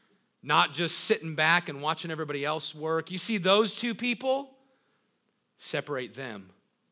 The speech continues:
and send them out." I believe that the separate me, uh, verse number three, sep-, or verse number two, "Separate me, Barnabas and Saul, for the work whereunto I've called them." I believe that is where the quote would be, "The rubber meets the road."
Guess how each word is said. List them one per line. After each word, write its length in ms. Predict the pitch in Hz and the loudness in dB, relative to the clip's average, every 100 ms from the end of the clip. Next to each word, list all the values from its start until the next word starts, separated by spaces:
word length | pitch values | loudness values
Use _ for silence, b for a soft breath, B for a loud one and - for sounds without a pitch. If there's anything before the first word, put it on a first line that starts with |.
| _ _ _ _ | _ _ _ _
and 240 | 117 113 104 | -8 -8 -6
send 480 | - - 165 160 | -8 -4 -4 -4
them 200 | 147 139 | -6 -8
out." 340 | 123 98 - _ _ _ _ _ _ _ _ _ b b b - | -10 -12 -16 _ _ _ _ _ _ _ _ _ b b b 0
I 40 | |
believe 420 | 185 208 208 196 151 | 4 6 6 4 4
that 180 | 180 | 2
the 120 | 170 156 | 2 -2
separate 600 | - 214 190 185 175 165 | 0 0 2 2 2 2
me, 480 | 180 185 175 165 - | 2 2 2 -2 -8
uh, 280 | 151 151 151 | -6 -4 -4
verse 320 | 143 175 165 | -2 -2 -2
number 240 | 170 160 147 | -2 0 0
three, 600 | - - 185 202 196 175 | -4 -10 2 4 4 2
sep-, 300 | - 196 165 | 2 0 2
or 100 | 165 | 0
verse 200 | 180 190 | 0 -2
number 160 | 170 | -4
two, 180 | 156 196 | -2 -4
"Separate 400 | 175 190 185 185 | -2 -2 -2 -4
me, 80 | 165 | -4
Barnabas 460 | 156 175 180 165 | -2 -2 -2 -4
and 80 | 156 | -6
Saul, 220 | - 170 | -4 -2
for 100 | 170 | -2
the 60 | 156 | -2
work 220 | 151 170 | -2 -2
whereunto 320 | 170 156 147 | -4 -6 -4
I've 160 | 160 151 | -4 -2
called 260 | - 180 160 | -2 0 0
them." 120 | 147 B B B | -2 B B B
I 120 | 196 | 6
believe 420 | 240 240 226 214 160 | 8 8 4 4 4
that 220 | 185 220 | 6 6
is 200 | 190 147 | 4 0
where 460 | 180 190 196 196 B B - | 2 6 6 4 B B -4
the 140 | 156 | -4
quote 320 | - 214 214 | 2 6 6
would 180 | 185 185 | 6 2
be, 280 | 190 185 185 | 4 4 4
"The 180 | 156 151 | 2 2
rubber 640 | 147 180 180 190 196 190 - _ _ - | 6 6 6 4 2 -2 -14 _ _ -14
meets 320 | 127 147 - | -8 -8 -6
the 140 | 156 | -8
road." 340 | 135 110 98 | -6 -8 -10